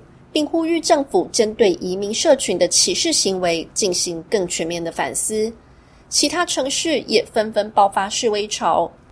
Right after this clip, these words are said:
在纽约市，有数百名抗议者自上周以来便持续聚集在曼哈顿下城的联邦移民总部，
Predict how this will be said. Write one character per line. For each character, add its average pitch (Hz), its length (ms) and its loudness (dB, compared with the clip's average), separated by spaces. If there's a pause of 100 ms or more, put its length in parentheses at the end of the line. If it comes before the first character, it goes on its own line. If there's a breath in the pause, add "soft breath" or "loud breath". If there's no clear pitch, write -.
(160)
在 247 160 6
纽 196 180 4
约 220 220 4
市， - 460 0
有 185 160 2
数 277 200 0
百 214 160 4
名 180 160 0
抗 294 220 -4
议 302 140 -2
者 170 340 6
自 262 220 0
上 339 260 -2
周 330 180 0
以 226 140 0
来 160 260 4 (160)
便 320 200 0
持 247 200 0
续 311 220 0
聚 320 240 0
集 196 240 -6
在 240 160 0
曼 226 180 -4
哈 226 140 -4
顿 226 220 0
下 240 260 -2
城 170 300 -6
的 180 140 4
联 175 220 -2
邦 208 220 -4
移 196 140 -4
民 190 180 -8
总 151 320 -4
部， 185 260 0